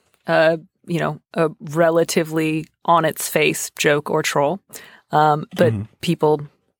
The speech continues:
Speaker 1: a-, at present are discussing it as if it may be an actual product. Um, uh, it, it is basically a glue stick, uh, for a vagina.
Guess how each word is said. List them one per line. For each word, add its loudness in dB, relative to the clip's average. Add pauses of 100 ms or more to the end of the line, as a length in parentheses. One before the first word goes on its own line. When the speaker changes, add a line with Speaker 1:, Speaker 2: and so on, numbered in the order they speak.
Speaker 1:
a-, -6
at 0
present 0
are 0
discussing -2
it -2
as 0
if -2
it -2
may 0
be 0
an 0
actual 0
product. -2
Um, -6 (720)
uh, 2
it, -2
it -2
is -4
basically 2
a 2
glue 2
stick, -2
uh, 0
for 2
a 2
vagina. 0